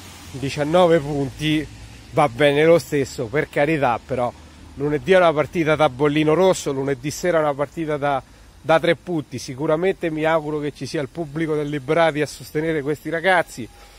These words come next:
che stanno comunque giocando alla grande. Certo, purtroppo la Ternana paga gli errori.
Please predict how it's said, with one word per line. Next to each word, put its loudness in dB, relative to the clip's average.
che -2
stanno 0
comunque -2
giocando 0
alla 0
grande. 0
Certo, -4
purtroppo -4
la -2
Ternana 0
paga 0
gli -2
errori. -4